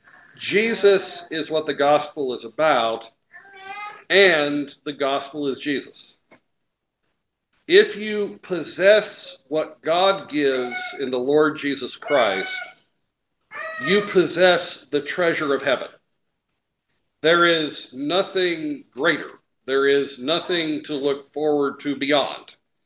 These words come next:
In Jesus Christ is everything God is going to give, and he is himself the gospel. Second of all,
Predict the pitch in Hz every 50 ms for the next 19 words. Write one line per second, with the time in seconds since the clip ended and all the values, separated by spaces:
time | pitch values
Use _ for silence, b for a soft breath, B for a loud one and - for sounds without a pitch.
0 | _ _ _ _ _ _ _ - 151 156 147 135 120 - - 165 208 214 190 208
1 | 190 - - - - 165 151 147 147 147 143 - - 135 127 - - - 165 170
2 | 196 202 190 196 180 165 156 143 127 135 131 143 147 143 131 - - 143 135 120
3 | 120 117 101 127 147 147 127 117 110 107 95 - - - - _ _ _ _ _
4 | _ - 131 131 123 - - 180 190 185 139 127 170 165 156 147 139 139 135 120
5 | - - - - 139 139 127 117 - - 139 127 120 117 113 - - - _ _
6 | _ _ _ _ _ _ _ _ 113 110 117 113 110 104 - - 98 - - -
7 | _ _ _ _ _ _ _ _ _ _ _ _ _ _ _ _ _ _ _ _
8 | - - _ _ _ _ _ _ _ _ _ _ _ _ _ _ _ _ _ _
9 | _ _ - _ - - - 226 247 240 - 196 160 127 113 - - 131 127 110
10 | 104 101 92 85 92 95 98 131 151 - -